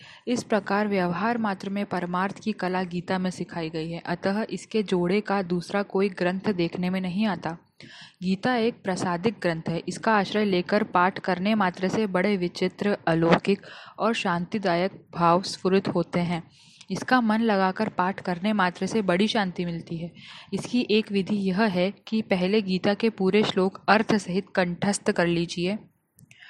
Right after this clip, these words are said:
फिर एकांत में बैठकर गीता के अंतिम श्लोक "यत्र योगेश्वरः कृष्णम", यहाँ से लेकर गीता के पहले श्लोक "धर्म क्षेत्रे कुरुक्षेत्रे", यहाँ तक बिना पुस्तक के उल्टा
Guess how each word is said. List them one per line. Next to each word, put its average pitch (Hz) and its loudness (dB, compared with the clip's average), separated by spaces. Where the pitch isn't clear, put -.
फिर 254 4
एकांत 220 2
में 233 4
बैठकर 196 0
गीता 190 -2
के 220 -4
अंतिम 190 0
श्लोक - -2
"यत्र 214 0
योगेश्वरः 202 2
कृष्णम", 180 -6
यहाँ 208 2
से 247 -2
लेकर 208 0
गीता 190 0
के 214 -2
पहले 196 0
श्लोक 185 -4
"धर्म 190 0
क्षेत्रे 202 -2
कुरुक्षेत्रे", 185 -2
यहाँ 196 4
तक 208 0
बिना 202 2
पुस्तक 214 -2
के 226 4
उल्टा 208 0